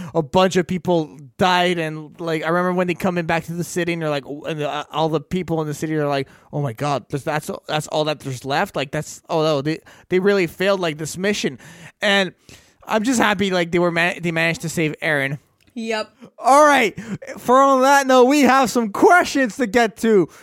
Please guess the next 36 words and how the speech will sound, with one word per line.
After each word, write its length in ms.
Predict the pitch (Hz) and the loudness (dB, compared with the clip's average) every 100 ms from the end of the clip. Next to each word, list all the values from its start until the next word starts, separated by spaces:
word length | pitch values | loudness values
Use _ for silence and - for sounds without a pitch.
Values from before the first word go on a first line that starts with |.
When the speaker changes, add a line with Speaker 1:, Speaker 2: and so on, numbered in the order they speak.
| - | -4
Speaker 1:
Um, 320 | 196 208 208 180 - _ _ - | 2 6 4 2 -18 _ _ -8
Yuki, 440 | 196 262 226 277 | 2 2 4 2
I'm 180 | 165 202 | 2 0
sorry, 420 | 175 254 247 233 | 0 4 6 6
I 120 | 180 196 | 4 2
didn't, 480 | 233 254 247 208 | 2 2 -2 0
uh, 320 | 233 220 202 180 - | 2 4 4 0 -6
tell 200 | - 254 | 2 4
you 120 | 247 | 6
what 160 | 233 208 | 4 2
the 80 | 214 | 0
questions 480 | 247 240 226 196 170 | 2 2 0 -2 2
were. 400 | 220 214 247 - - - | 4 4 4 -2 -12 -10
Um, 520 | - 226 220 220 208 - | 2 4 6 4 0 -6
and 200 | 196 214 269 | -2 -2 4
Speaker 2:
You 180 | 480 571 571 | 6 8 6
always 560 | - 453 480 494 480 508 | 8 10 10 8 6 2
do 140 | 453 698 640 427 349 - | 4 6 6 6 6 6
this! 480 | 330 - - - - | 4 0 -8 -12 -4
Speaker 1:
I 140 | 247 | 0
promise 420 | 220 254 285 339 285 | 2 2 4 2 4
you 100 | 320 | 4
next 260 | 294 - | 4 4
time 200 | - 285 | 2 4
I'll 140 | 262 254 | 4 4
let 120 | 233 | 4
you 60 | |
know 80 | 240 | 2
what 120 | 240 | 4
the 60 | 240 | 2
questions 400 | 254 233 233 208 | 2 0 0 2
are. 300 | 214 185 131 _ _ _ _ _ - | 4 4 0 _ _ _ _ _ 4
Speaker 2:
That 180 | 427 539 571 | 6 6 4
is 80 | 359 247 - | 0 -8 2
bull! 480 | 392 415 403 311 | 6 10 10 8
Speaker 1:
I 80 | 320 | 4